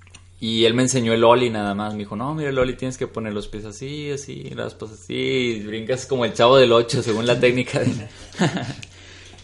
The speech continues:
Y, haz de cuenta, fu-, eso fue lo único que me enseñó él, cómo hacer el ollie. Y ya lo demás, así como que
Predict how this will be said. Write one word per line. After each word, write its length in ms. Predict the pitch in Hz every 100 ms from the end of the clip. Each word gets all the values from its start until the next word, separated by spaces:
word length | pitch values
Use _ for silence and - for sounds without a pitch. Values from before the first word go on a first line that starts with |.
| - - - - - -
Y, 520 | 123 123 123 123 117 107
haz 60 | 139
de 60 | 151
cuenta, 240 | 160 170
fu-, 100 | 160
eso 180 | 143 156
fue 140 | 170
lo 60 | 170
único 240 | 170 165
que 80 | 139
me 80 | 127
enseñó 400 | 120 123 131 143
él, 220 | 147 143
cómo 180 | 139 139
hacer 180 | 139 135
el 140 | 131
ollie. 300 | 135 143 143 - - - - - - - - - - - - - - -
Y 340 | 131 131 131 131
ya 160 | 131
lo 120 | 135 147
demás, 360 | 135 127 131
así 220 | 131 135
como 280 | 135 143 131
que 640 | 123 117 117 113 110 -